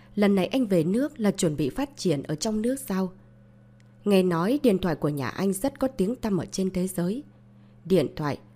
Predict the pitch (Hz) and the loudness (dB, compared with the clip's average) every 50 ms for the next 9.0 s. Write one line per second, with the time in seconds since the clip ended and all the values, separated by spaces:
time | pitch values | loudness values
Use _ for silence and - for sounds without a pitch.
0 | - - - - 196 214 202 175 196 170 156 156 - 170 135 - 165 214 254 247 | -20 -14 -4 0 2 2 2 4 2 2 2 0 -2 -4 -4 -4 -2 -2 -2 -2
1 | 233 175 151 143 - - - - - - - - - - - - - - - 202 | -2 -4 -6 -6 -8 -10 -14 -20 -20 -20 -20 -20 -20 -20 -20 -20 -10 -2 0 0
2 | 202 202 208 190 190 - - 160 139 139 - - 277 269 - 208 202 190 180 151 | 2 2 2 0 0 -2 -4 -4 -4 -4 -4 -6 -6 -6 -8 -8 -2 0 0 0
3 | - - 147 - - - - 247 233 190 160 131 - - - 190 185 185 180 180 | 0 -2 -6 -6 -6 -4 -4 -4 -2 -2 -4 -4 -4 -4 -4 -4 -2 -2 -4 -6
4 | 170 165 170 175 175 220 277 294 - - - - - - - - 226 240 226 214 | -6 -6 -6 -4 -4 -4 -6 -10 -14 -20 -20 -20 -20 -14 -4 0 0 2 2 2
5 | 208 185 226 269 - 170 139 - 151 135 - - 190 226 240 - - 139 - - | 2 0 0 0 0 0 0 0 -2 -4 -2 -2 -2 -2 -2 -2 -6 -6 -4 -4
6 | 143 151 185 233 285 - - - - - - - - 226 - 202 190 190 202 247 | -6 -6 -6 -8 -8 -12 -18 -20 -20 -14 -6 -2 0 2 2 2 2 2 2 0
7 | 262 247 254 294 285 - 302 294 302 180 139 131 - - 226 226 190 160 135 - | 0 0 0 -2 0 0 0 0 0 -2 -2 -2 -2 -4 -4 -4 -4 -4 -6 -4
8 | - 247 - - 160 - - 156 139 131 117 120 127 - - - - 151 135 123 | -4 -4 -4 -4 -6 -4 -4 -6 -6 -6 -8 -10 -12 -14 -12 -8 -6 -4 -4 -4